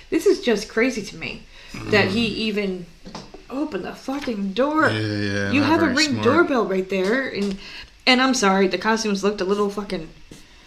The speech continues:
Speaker 2: Yeah.
Speaker 1: like, I would not have opened the door for that.
Speaker 2: Maybe that's a good reason why Halloween's dying out, I guess, 'cause shit like this can happen. A lot
Speaker 1: And,
Speaker 2: of
Speaker 1: like,
Speaker 2: people just
Speaker 1: what
Speaker 2: don't trust it anymore. I don't know.
Speaker 1: You know people are home.
Speaker 2: Mm-hmm.
Speaker 1: They had to have known someone was home,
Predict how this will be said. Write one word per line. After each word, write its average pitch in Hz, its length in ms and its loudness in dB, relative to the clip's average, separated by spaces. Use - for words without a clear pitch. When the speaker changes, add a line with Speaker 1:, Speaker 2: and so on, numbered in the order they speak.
Speaker 2:
Yeah. 143 380 0
Speaker 1:
like, 196 180 2
I 190 80 0
would 196 220 -2
not 202 220 2
have 196 180 -2
opened 202 280 4
the 185 40 2
door 202 300 4
for - 220 -4
that. 202 260 2
Speaker 2:
Maybe 196 200 2
that's 196 180 0
a 208 40 2
good 175 120 0
reason 151 260 0
why 120 100 0
Halloween's 127 460 -4
dying 113 380 -4
out, 104 180 -6
I 90 100 -8
guess, 90 320 -8
'cause 98 200 -8
shit 98 180 -8
like 101 160 -6
this 101 160 -6
can 98 120 -10
happen. 95 440 -8
A - 80 -14
lot - 40 -8
Speaker 1:
And, 107 80 4
Speaker 2:
of - 40 4
Speaker 1:
like, 392 140 6
Speaker 2:
people - 140 -4
just 453 100 6
Speaker 1:
what 101 80 -2
Speaker 2:
don't 98 60 -6
trust 98 280 -4
it 95 80 -6
anymore. 92 340 -12
I 92 160 -14
don't 92 120 -14
know. 95 220 -12
Speaker 1:
You 311 160 0
know 359 240 2
people 339 420 4
are 214 320 0
home. 226 920 -4
Speaker 2:
Mm-hmm. 101 360 -4
Speaker 1:
They 311 100 2
had 392 220 4
to 392 80 6
have 339 80 4
known 277 180 0
someone 254 240 0
was 220 160 -2
home, 202 440 -2